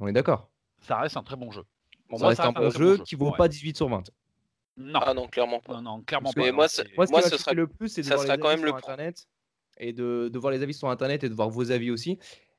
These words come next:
Speaker 1: euh, et de voir les notes qu'on voit sur certains sites où, euh, ça frôle le dix-neuf sur vingt, le vingt sur vingt, le dix-huit sur vingt. Je trouve ça un peu bizarre, quoi, la, la,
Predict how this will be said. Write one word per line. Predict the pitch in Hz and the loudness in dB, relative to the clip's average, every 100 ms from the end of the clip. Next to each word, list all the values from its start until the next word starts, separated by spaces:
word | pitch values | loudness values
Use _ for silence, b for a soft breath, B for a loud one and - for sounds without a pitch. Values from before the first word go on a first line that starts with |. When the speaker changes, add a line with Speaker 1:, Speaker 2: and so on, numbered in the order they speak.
| _ - | _ 2
Speaker 1:
euh, | 117 117 117 113 113 - | 4 4 4 4 2 0
et | 127 | -2
de | 127 | 2
voir | 156 | 4
les | 139 | 4
notes | 143 170 | 4 2
qu'on | - 127 | 0 -4
voit | 127 | -2
sur | 151 120 | -4 -6
certains | 135 127 123 | -6 -2 -2
sites | - 156 120 | 0 -2 2
où, | 113 | 2
euh, | 101 | 4
ça | 113 | 2
frôle | 107 127 | 2 2
le | 117 | 2
dix-neuf | 110 110 117 | 0 2 0
sur | 110 110 | 2 0
vingt, | 113 117 113 | 2 2 2
le | |
vingt | 110 110 | 0 -2
sur | - 110 | -4 -2
vingt, | 113 117 110 | 0 0 -2
le | |
dix-huit | 107 113 113 | -2 -4 -2
sur | 113 | 0
vingt. | 117 170 - _ _ _ _ _ _ - | 2 0 -6 _ _ _ _ _ _ -16
Je | - | -4
trouve | 127 | -4
ça | - 180 | 0 2
un | 180 | 2
peu | 175 | 2
bizarre, | 151 110 95 | 0 0 0
quoi, | 90 95 | 0 -2
la, | 92 95 | 0 -2
la, | 101 | -6